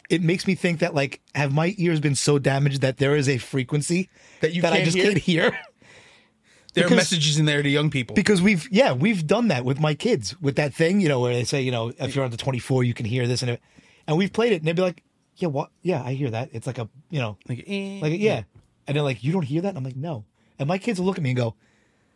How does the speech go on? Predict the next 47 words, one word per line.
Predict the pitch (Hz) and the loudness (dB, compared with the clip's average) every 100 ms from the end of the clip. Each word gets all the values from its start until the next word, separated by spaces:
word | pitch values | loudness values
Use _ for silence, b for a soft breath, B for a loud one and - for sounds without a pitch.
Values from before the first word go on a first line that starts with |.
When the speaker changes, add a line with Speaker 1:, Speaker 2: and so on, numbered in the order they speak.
| _ _ _ | _ _ _
Speaker 1:
"No, | 151 135 | -2 0
you're | 123 127 | 2 0
li-, | 117 127 - | 0 -2 -2
you're | 131 | -4
joking." | 107 185 196 101 | 0 0 0 -2
Speaker 2:
They | 143 | -2
think | 127 143 | -2 -2
you're | 135 | 0
lying, | 131 131 120 | 2 2 0
yeah. | 123 | 0
Speaker 1:
And | 190 | 2
I'm | |
like, | 208 180 | 2 4
"No, | 180 196 262 320 175 | 4 6 6 4 2
I | 147 | 0
can't | - - - 226 214 | -2 -8 -4 -4 -2
hear | 240 170 | 0 0
it." | 82 B B B B B | -2 B B B B B
Even | - 285 320 | 2 2 4
if | 285 226 | 2 2
I | 202 | 0
could, | - - 285 143 107 - _ _ - | 0 2 4 2 -2 -12 _ _ -4
I've | 170 160 - - 127 | -4 -4 -8 -6 0
damaged | 196 226 233 202 | 2 4 2 2
my | 220 | 2
hearing | 170 220 175 135 | 4 4 2 0
so | - 185 | 0 2
much | 180 180 - | 2 0 -2
that | 151 | -2
I | |
probably | 156 185 180 | -2 -2 0
wouldn't | 147 196 190 | 2 2 2
be | |
able | 175 | 0
to | 170 | 0
hear | 170 | 0
it | 165 | -4
anyway. | 208 190 - | -8 -10 -10
Speaker 2:
So | - 147 | -6 -2
I'm | |
gonna | 240 | -2
throw | - 190 170 143 | -2 0 2 2
a | |
list | 123 135 160 - | -2 -4 -4 -4
of | 135 | -2
names | 135 135 127 | -2 -2 -4
together. | 117 113 110 | -6 -6 -6